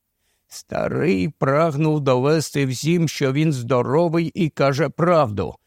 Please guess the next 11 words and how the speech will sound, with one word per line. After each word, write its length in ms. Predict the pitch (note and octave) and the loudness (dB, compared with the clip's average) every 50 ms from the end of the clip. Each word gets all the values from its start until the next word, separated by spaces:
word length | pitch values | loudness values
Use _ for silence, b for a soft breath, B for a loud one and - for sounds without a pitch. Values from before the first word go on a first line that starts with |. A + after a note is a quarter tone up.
| _ _ _ _ _ | _ _ _ _ _
але 360 | - - B2 A#2 A#2 A#2+ A#2+ | -8 -4 -2 0 2 2 4
ніхто 640 | B2 B2 B2+ C3 B2 - - - - D3 C3 A#2+ A#2+ | 4 4 4 2 2 -2 -6 -4 -2 0 2 2 2
не 180 | G#2+ G#2 G#2 F#2+ | 2 2 2 0
повірив 600 | - A#2 A2+ G#2+ G#2 A#2 A#2+ A2+ G#2+ A2 G#2 F#2+ | 0 -2 0 0 2 2 2 2 2 2 2 2
йому, 540 | F#2+ F#2+ G2 G2 G#2+ A#2 C#3 D3+ C#3 A2+ - - _ _ _ | 2 2 2 2 2 2 2 0 -2 -4 -6 -12 _ _ _
прийнявши 800 | - - B2 B2 B2 B2 B2 A#2+ A#2 A2+ A2 - - - A#2+ A2+ | -6 -2 0 2 2 4 4 2 2 0 -2 -4 -2 0 0 0
за 240 | A2+ A2 G#2 G2+ G2 | 0 0 0 0 2
божевільного. 840 | F#2+ A2 G2+ F#2+ A2+ G2+ F2+ G2 F#2+ F2+ D#2 C2+ C#2+ D#2 D#2 - - _ _ _ _ _ _ _ _ _ _ _ _ _ _ _ _ _ | 2 0 2 2 2 0 2 0 0 0 -2 -4 -6 -8 -10 -14 -20 _ _ _ _ _ _ _ _ _ _ _ _ _ _ _ _ _
У 220 | - - B2 C3 B2+ | -8 -6 -4 -4 -4
певній 520 | - - C#3+ D3 D3+ C#3+ D3 C#3 C#3 C3+ | 0 0 2 2 4 2 2 2 2 2
мірі 540 | C3+ C3+ D3+ F3+ F#3 D#3+ B2+ G#2 - - | 2 2 2 2 2 0 0 -2 -4 -8